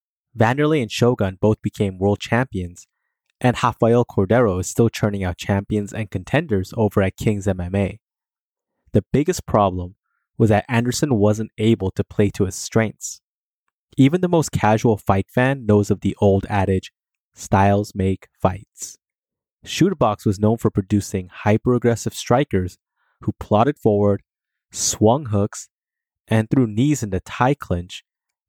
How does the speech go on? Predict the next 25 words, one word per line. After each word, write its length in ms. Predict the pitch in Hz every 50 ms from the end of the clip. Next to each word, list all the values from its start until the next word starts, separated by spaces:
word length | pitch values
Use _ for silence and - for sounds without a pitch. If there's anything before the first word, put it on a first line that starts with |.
| _ _
and 200 | - 113 107 101
used 260 | 101 120 156 175 - -
their 80 | 143
Brazilian 460 | 113 107 101 95 107 107 110 117 107
jiu-jitsu 600 | 101 101 98 - - 123 135 - - - 107 95
in 100 | 95 92
reverse 600 | 92 90 90 90 - 117 131 120 101 - - - - -
to 100 | - 104
get 260 | - - 104 95 -
up 200 | 107 117 113 -
if 140 | - 92 -
they 120 | - 101
were 80 | 95 90
taken 380 | - - - 107 - - 87 87
down. 340 | - 95 98 95 - - - _ _ _ _ _ _ _ _ _ _ _ _ _ _ _ _ _ _ _ _ _ _ _ _ _ _ _
This 180 | - 127 120 -
didn't 260 | - 110 170 160 131
mean 180 | 120 120 113 98
Anderson 460 | 98 104 110 110 110 101 - 110 98
was 220 | 95 92 87 -
no 240 | - 98 104 113 117
good 240 | 117 - 95 90 -
because 300 | _ 101 95 - 98 92
of 100 | 90 92
Shoot 240 | - - 135 131 110